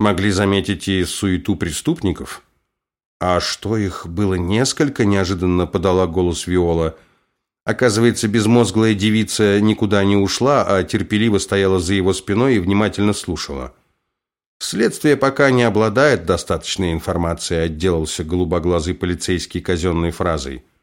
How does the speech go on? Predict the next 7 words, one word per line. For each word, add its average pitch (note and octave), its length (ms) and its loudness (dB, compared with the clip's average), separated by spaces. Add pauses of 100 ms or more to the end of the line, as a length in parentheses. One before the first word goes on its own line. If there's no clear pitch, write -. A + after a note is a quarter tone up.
(920)
«А G#2 380 2
как - 400 -4
она D3 200 2
умерла? D#3 580 2
Ну, G2+ 560 2
эта D3 280 0
женщина», F#2 720 0